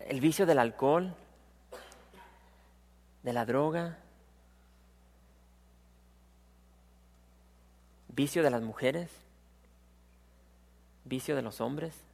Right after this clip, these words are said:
Tantos vicios que, dice el Señor, son pecados, y esos pecados nos tienen bien esclavizados. El verso treinta y cinco dice: "Y el esclavo no queda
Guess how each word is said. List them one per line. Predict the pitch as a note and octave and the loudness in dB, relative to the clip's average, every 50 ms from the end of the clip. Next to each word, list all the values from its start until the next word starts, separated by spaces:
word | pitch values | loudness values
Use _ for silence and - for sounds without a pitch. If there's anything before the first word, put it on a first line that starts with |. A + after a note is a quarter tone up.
| - - - - - - _ - - _ - - - - - - - - - - - - - - - - - - - - - - - - - - - - - - | -20 -20 -20 -20 -20 -20 _ -20 -20 _ -20 -20 -20 -20 -20 -20 -20 -20 -20 -20 -20 -20 -20 -20 -20 -20 -20 -20 -20 -20 -20 -20 -20 -20 -20 -20 -20 -20 -12 -8
Tantos | - D#3+ - G3+ D#3+ B2+ | -8 -6 -4 -4 -4 -4
vicios | C#3+ D#3+ - - E3+ D#3 - - - - - - - - - - - - - - - - | -4 -6 -4 -6 -8 -10 -10 -12 -16 -20 -20 -20 -20 -20 -20 -20 -20 -20 -20 -20 -20 -8
que, | - C#3 - - - - A2+ - - - - - - - - | -4 -4 -4 -4 -4 -8 -14 -18 -20 -20 -20 -20 -20 -20 -12
dice | - C#3+ D3+ - | -10 -6 -6 -4
el | F#3+ E3 | -6 -4
Señor, | D3 D#3+ F3+ F3 | -4 -4 -4 -2
son | - F#3 F3+ | -2 -2 -2
pecados, | - F#3 - - F#3 A3 A3+ G3+ D#3+ - - - - | -2 0 2 2 2 2 0 -4 -8 -10 -14 -14 -4
y | - D3 | -2 -2
esos | D#3+ - G#3 F3 | 0 -2 -2 -6
pecados | - - - C#3+ E3 F3+ | -6 0 2 4 4 4
nos | F3+ D3+ - | 0 -2 -4
tienen | - D#3 D#3+ D#3 C#3+ | -4 -4 -4 -4 -4
bien | C3+ C#3+ D#3 D#3+ | -2 -2 -2 -2
esclavizados. | D#3+ D3 - - B2+ A#2+ A#2+ A2+ - - B2 B2 B2 B2+ B2+ - - - - - - - - - - - - - - - - - - - - - | -4 -6 -4 -4 -4 -4 -4 -4 -4 -2 -2 -2 -2 -6 -10 -14 -20 -20 -20 -20 -20 -20 -20 -20 -20 -20 -20 -20 -20 -20 -20 -20 -20 -18 -6 -2
El | D3 C#3 | 6 8
verso | D#3 F3 - G#3 | 8 8 8 4
treinta | F#3 F3+ D#3+ D#3 | -4 -2 -2 -2
y | C3+ | -2
cinco | - F3 E3 D#3 | -2 -2 -2 -2
dice: | D#3+ E3+ - - C3+ - - - - - - - - - - - - - - - - - _ - - - - - - - - - - _ - - - - | -2 -2 -2 -2 -4 -4 -6 -12 -20 -20 -20 -20 -20 -20 -20 -20 -20 -20 -20 -20 -20 -20 _ -20 -20 -20 -20 -20 -20 -20 -20 -20 -20 _ -20 -20 -12 4
"Y | E3+ F3 F3+ | 6 8 8
el | F3 | 8
esclavo | E3+ - - G3+ A3 A#3 A#3 A#3+ | 8 6 4 6 6 6 6 6
no | A3 A3 A3 | 4 4 6
queda | - A3 G#3+ G#3+ A3+ A3 G3+ F3+ - | 8 8 8 8 6 4 2 -2 -8